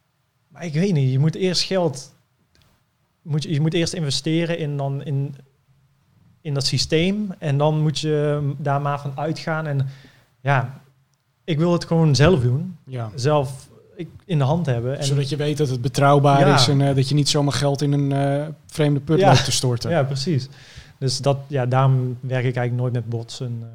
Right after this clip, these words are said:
Speaker 1: moet je gewoon geluk hebben.
Speaker 2: Ja.
Speaker 1: En natuurlijk ook, eh,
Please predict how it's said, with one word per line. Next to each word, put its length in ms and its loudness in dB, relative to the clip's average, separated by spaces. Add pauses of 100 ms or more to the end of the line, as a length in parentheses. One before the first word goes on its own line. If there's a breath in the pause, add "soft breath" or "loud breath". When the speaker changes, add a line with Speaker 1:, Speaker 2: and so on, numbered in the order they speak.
(240)
Speaker 1:
moet 100 -14
je 60 -10
gewoon 160 -2
geluk 220 -4
hebben. 340 -12
Speaker 2:
Ja. 340 -8
Speaker 1:
En 100 0
natuurlijk 420 4
ook, 480 -2
eh, 40 -10